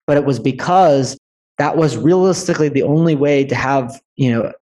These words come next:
a liquid asset outside of the financial system. And oftentimes when people are, are thinking about their retirement, that this is Bitcoin, it's like the best Bitcoin to hold. And I really thought, like, you know, as I was in the process of doing it, it was, again, it was before Jeff un-,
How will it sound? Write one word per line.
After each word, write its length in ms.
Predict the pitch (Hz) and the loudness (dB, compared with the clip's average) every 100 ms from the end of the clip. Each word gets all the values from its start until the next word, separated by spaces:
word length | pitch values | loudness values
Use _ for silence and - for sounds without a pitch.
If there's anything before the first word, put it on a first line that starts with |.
| _ - | _ -4
a 60 | 123 | -2
liquid 520 | 117 175 - 156 135 | 0 0 0 0 0
asset 600 | 131 151 - 123 107 - - | 0 -4 -4 -4 -4 -6 -6
outside 400 | 135 - 127 123 | -6 -4 -4 -2
of 60 | |
the 80 | 113 | -4
financial 360 | - 170 170 - | -2 -2 -4 -6
system. 460 | - - - - - _ _ | -8 -10 -12 -14 -20 _ _
And 120 | - - | -8 -2
oftentimes 680 | 151 185 185 151 143 131 | 0 0 0 -2 -2 -2
when 80 | 127 | 0
people 320 | 123 143 139 | 0 0 0
are, 180 | 127 123 | 0 0
are 100 | 113 | -4
thinking 360 | - 165 165 131 | -4 -6 -2 -2
about 320 | 117 117 92 | 0 -2 0
their 100 | 113 | -2
retirement, 720 | 104 110 139 185 135 110 90 - _ - | -2 -2 -2 0 0 -2 -4 -10 _ -4
that 160 | 139 139 | -4 0
this 200 | 175 165 | -2 0
is 120 | 117 | -2
Bitcoin, 380 | 160 165 160 131 | -2 -2 -2 -4
it's 100 | 135 | -4
like 100 | 123 | -6
the 80 | |
best 400 | 104 165 165 160 | -6 -2 -4 -4
Bitcoin 380 | 160 123 - 135 | -6 -4 -2 0
to 80 | 123 | -2
hold. 500 | 127 180 160 120 117 - - | 0 2 2 2 -2 -8 -6
And 120 | 139 | -2
I 60 | 131 | 0
really 340 | 131 175 165 | 2 2 2
thought, 440 | 165 151 147 147 147 | 2 0 0 -2 -2
like, 260 | 123 123 | -2 -2
you 140 | 143 127 | -2 0
know, 60 | |
as 180 | 123 139 | 0 0
I 40 | 135 | 0
was 200 | 123 135 | 0 0
in 80 | |
the 80 | 127 | 0
process 400 | 123 135 131 117 | 0 -2 -2 -6
of 100 | 107 | -2
doing 220 | 131 151 | 0 2
it, 60 | 131 | 0
it 40 | |
was, 120 | 117 113 - | 0 -4 -4
again, 200 | 117 123 | -2 -2
it 40 | |
was 60 | 110 | -2
before 480 | 113 123 135 120 - 131 | -4 -2 -2 -2 -8 -4
Jeff 220 | 127 123 | -4 0
un-, 260 | 110 110 | -2 -2